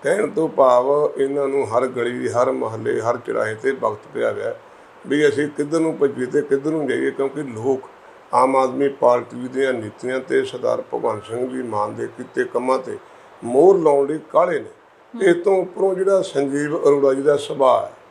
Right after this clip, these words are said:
Speaker 1: ਇੱਕ ਸ਼ਾਂਤ ਤੇ ਸਾਧੂ ਵਾਲਾ ਸੁਭਾਅ ਹੈ।
Speaker 2: ਹਮ।
Speaker 1: ਚਿਹਰੇ ਤੇ ਹਰ ਵਕਤ ਮੁਸਕਰਾਹਟ ਹੈ, ਜਿਹਨੂੰ ਦੇਖ ਕੇ ਵੈਸੇ ਹੀ ਜਿਹੜਾ ਬੰਦਾ ਜਿਹੜਾ ਉਹ ਮੋਹਿਤ ਹੋ ਜਾਂਦਾ। ਗੱਲ ਕਰੀਏ ਤੁਸੀਂ ਤਿਆਰੀਆਂ ਦੀ, ਹਰ ਵਾਰਡ ਵਿੱਚ,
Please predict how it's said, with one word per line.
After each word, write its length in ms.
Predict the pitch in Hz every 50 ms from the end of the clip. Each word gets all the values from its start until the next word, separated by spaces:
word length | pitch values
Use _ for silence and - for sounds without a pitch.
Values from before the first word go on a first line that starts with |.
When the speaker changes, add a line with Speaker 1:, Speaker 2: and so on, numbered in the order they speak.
| - - - - - - - - - - -
Speaker 1:
ਇੱਕ 240 | - - - - 165
ਸ਼ਾਂਤ 460 | - - 127 131 131 135 139 139 - - -
ਤੇ 120 | 147 147
ਸਾਧੂ 360 | 127 - - 139 135 135 147
ਵਾਲਾ 240 | 143 143 127 123 123
ਸੁਭਾਅ 360 | - - 127 123 120 104 95
ਹੈ। 160 | 98 98 98 - - - - - - - -
Speaker 2:
ਹਮ। 180 | 220 214 98 190
Speaker 1:
ਚਿਹਰੇ 240 | 175 147 156 170 160
ਤੇ 200 | - 156 156 139
ਹਰ 180 | 131 135 135
ਵਕਤ 320 | 131 131 131 127 123 123 -
ਮੁਸਕਰਾਹਟ 720 | 131 127 120 113 - - - 120 120 110 113 117 113 120
ਹੈ, 200 | 120 113 113 - - - - - - - - - - -
ਜਿਹਨੂੰ 340 | 117 135 165 185 180 170 151
ਦੇਖ 260 | 151 151 151 151 -
ਕੇ 120 | 170 170
ਵੈਸੇ 440 | 160 139 135 127 131 127 135 151 156
ਹੀ 200 | 147 147 151 156
ਜਿਹੜਾ 600 | 151 143 147 143 147 143 143 143 139 139 139 131 - -
ਬੰਦਾ 360 | - 117 120 123 120 127 123
ਜਿਹੜਾ 380 | 123 123 123 131 127 123 - - -
ਉਹ 120 | - 165 147
ਮੋਹਿਤ 360 | 131 117 107 107 110 - -
ਹੋ 100 | 98 101
ਜਾਂਦਾ। 300 | 101 101 104 110 107 104 - - - - - - - 101 120
ਗੱਲ 180 | 135 143 143 147
ਕਰੀਏ 360 | 147 143 147 147 147 156 143
ਤੁਸੀਂ 300 | 143 - 143 113 135 139
ਤਿਆਰੀਆਂ 480 | 139 - 127 123 120 123 131 135 135
ਦੀ, 260 | 135 131 135 127 - -
ਹਰ 220 | 104 123 147 151
ਵਾਰਡ 320 | 139 127 123 120 123 123
ਵਿੱਚ, 480 | 123 120 123 - - - 127 123 120 110